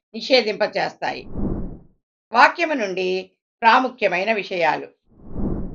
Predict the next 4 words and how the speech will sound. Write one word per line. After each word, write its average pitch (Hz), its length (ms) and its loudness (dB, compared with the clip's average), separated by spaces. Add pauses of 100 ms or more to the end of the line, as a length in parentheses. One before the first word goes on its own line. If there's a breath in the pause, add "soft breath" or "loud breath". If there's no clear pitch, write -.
(140)
ఉద్దేశములు 320 800 2 (580)
ఆలోచన 277 540 10
చేత 208 420 2
స్థిరపరచబడును. 190 920 -2